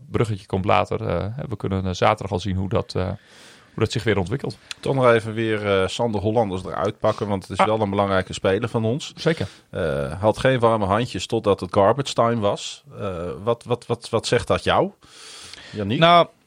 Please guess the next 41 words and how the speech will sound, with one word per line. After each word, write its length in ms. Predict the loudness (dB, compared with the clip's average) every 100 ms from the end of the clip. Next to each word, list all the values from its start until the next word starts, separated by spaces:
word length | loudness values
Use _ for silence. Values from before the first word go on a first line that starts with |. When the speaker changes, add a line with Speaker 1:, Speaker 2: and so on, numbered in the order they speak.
| _ -10 4
Speaker 3:
ehm, 920 | 6 8 8 6 4 6 6 4 2
de 120 | -2
schoten 400 | 2 4 4 2
waarvan 300 | -2 0 0
je 80 | 2
wil 160 | 2
dat 120 | 0 2
hij 220 | 2 2
ze 100 | 0
eigenlijk 300 | -2 -2 -2
neemt, 360 | 0 2 0 -10 _ _ _ _ _ _ -20 -12
die 120 | -8
kwamen 280 | -2 0 2
nu 80 | 0
bij 140 | 0
John 240 | -2 -2 -4
Meek-, 260 | -4 -6 -8
Meeks 320 | -4 -4 -6
terecht. 380 | -4 -4 -6 -16 _
En 120 | -2
die 100 | 0
had 120 | 0
wel 240 | 4 4 4
warme 260 | 2 2
handjes. 480 | -2 -4 -4 -6 -6 -18 -20 -20 -20 -16
Speaker 1:
Ja. 120 | -2
Speaker 3:
En 340 | 2 2 0 -6 _
dan 260 | -4 0 2
is 100 | 2
dat 120 | -2
op 120 | -2
zich 220 | -2 -4 -2
prima. 440 | -2 2 0 -2 -6
Wat 180 | -2 0
ik 100 | 2
alleen 160 | 2
jammer 220 | 2 2 0
vond, 200 | -6 -4
is 80 |
dat 120 | -2 0
hij 280 | 2 0